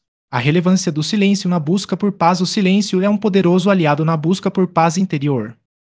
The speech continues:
No mundo agitado em que vivemos, é fácil se perder no barulho. Mas, assim como Elias, precisamos encontrar momentos de silêncio para ouvir a voz de Deus. Aqui estão algumas dicas para cultivar o silêncio em sua vida. Um, reserve um tempo.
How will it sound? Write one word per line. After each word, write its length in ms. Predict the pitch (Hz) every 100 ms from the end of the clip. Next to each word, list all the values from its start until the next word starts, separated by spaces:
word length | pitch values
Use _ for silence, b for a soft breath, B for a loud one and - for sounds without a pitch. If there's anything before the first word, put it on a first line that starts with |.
| -
No 60 |
mundo 240 | 147 190 226
agitado 400 | 202 190 165 185
em 60 |
que 120 | 196 214
vivemos, 540 | 190 165 165 185 -
é 120 | 185
fácil 360 | 185 170 156 175
se 160 | 165 196
perder 360 | 185 156 135
no 100 | 151
barulho. 560 | 151 175 165 117 110 110 _ _ _
Mas, 260 | 165 196 -
assim 260 | 190 - 196
como 200 | 196 202
Elias, 380 | 185 165 180 -
precisamos 600 | - 233 196 170 190 185
encontrar 540 | 202 226 214 175 175
momentos 480 | 175 147 165 196 160
de 100 | 170
silêncio 500 | - 196 143 170 -
para 300 | - 127 120
ouvir 320 | 151 120 147
a 40 | 139
voz 240 | 127 147
de 100 | 156
Deus. 560 | 143 127 98 - - _ _ _
Aqui 200 | 160 160
estão 260 | 220 220 196
algumas 380 | 190 160 180 156
dicas 340 | 151 180 185
para 200 | - 170
cultivar 500 | 170 202 - 156 151
o 20 |
silêncio 460 | 170 190 135 139 170
em 40 |
sua 200 | 175 -
vida. 400 | 196 147 107 95 - _
Um, 220 | 123 110 - _ _ _
reserve 340 | 139 143 160
um 80 | 185
tempo. 420 | 196 180 135 -